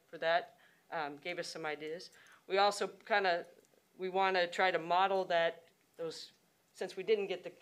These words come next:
K R R funds, we wanted to be able to model some of those, uh, uh, interventions that we had with the after-school program, the summer school program, and hopefully we can kinda use those esser funds to try to, try to model that, and, um,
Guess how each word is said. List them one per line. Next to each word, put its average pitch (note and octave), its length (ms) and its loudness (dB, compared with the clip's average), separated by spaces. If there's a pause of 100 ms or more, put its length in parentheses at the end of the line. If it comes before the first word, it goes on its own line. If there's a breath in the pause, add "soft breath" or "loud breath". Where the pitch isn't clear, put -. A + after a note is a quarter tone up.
(140)
K F3 180 -2
R D#3+ 100 4
R D#3+ 280 4
funds, D#3+ 300 -4
we D#3+ 60 -12
wanted E3 280 -2
to - 100 -16
be F3 100 -6
able D#3+ 140 -2
to D#3+ 100 -6
model E3 420 0 (280 loud breath)
some F#3 240 -4
of F3+ 60 -4
those, E3 420 -2
uh, D3 300 -2 (800)
uh, C#3+ 260 -8 (220)
interventions F3 560 -6
that D#3+ 140 -2
we E3+ 100 -6
had E3+ 260 2
with E3 120 -8
the D#3 80 -6
after-school E3+ 440 -2
program, E3 460 -2
the D#3+ 60 -8
summer E3+ 260 -6
school E3+ 220 -8
program, E3+ 480 -2
and D#3 100 -8
hopefully E3+ 320 -6
we D#3+ 100 -12
can D3+ 160 -14
kinda E3 260 -2
use D#3+ 200 -12
those D3+ 180 -6
esser E3 240 -2
funds D#3+ 360 -6
to - 80 -14
try E3 240 2
to, D3+ 160 -4 (560 loud breath)
try F3 160 2
to C#3+ 160 -2 (100)
model E3 400 0
that, E3+ 420 2
and, D#3 340 -6 (100)
um, C#3+ 360 -6